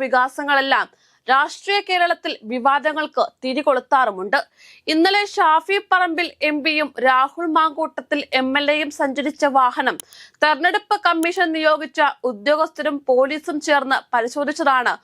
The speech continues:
പുതിയ വിവാദങ്ങൾക്ക് തുടക്കമിട്ടിരിക്കുന്നത്. തെരഞ്ഞെടുപ്പിന്റെ ഭാഗമായുള്ള പരിശോധനയ്ക്കിടെയാണ് കോൺഗ്രസ് നേതാക്കളുടെ വാഹനത്തിലും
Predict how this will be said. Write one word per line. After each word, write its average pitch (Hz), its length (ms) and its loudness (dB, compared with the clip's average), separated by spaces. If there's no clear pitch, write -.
പുതിയ 294 240 2
വിവാദങ്ങൾക്ക് 311 640 0
തുടക്കമിട്ടിരിക്കുന്നത്. 233 1000 0
തെരഞ്ഞെടുപ്പിന്റെ 370 640 0
ഭാഗമായുള്ള 311 640 2
പരിശോധനയ്ക്കിടെയാണ് 277 1120 0
കോൺഗ്രസ് 330 540 2
നേതാക്കളുടെ 311 560 0
വാഹനത്തിലും 269 640 0